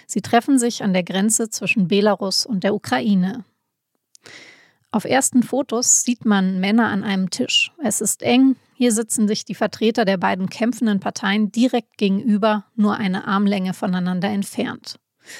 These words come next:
Es geht um viel an diesem Tisch, besonders für die Ukraine.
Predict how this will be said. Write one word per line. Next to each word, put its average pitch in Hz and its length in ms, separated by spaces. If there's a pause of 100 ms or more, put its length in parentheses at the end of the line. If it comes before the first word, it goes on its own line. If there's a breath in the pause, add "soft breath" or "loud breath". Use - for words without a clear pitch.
(400 loud breath)
Es - 160
geht 269 180
um 240 80
viel 233 260
an 202 140
diesem 175 300
Tisch, - 400
besonders 208 480
für 208 120
die 185 140
Ukraine. 214 640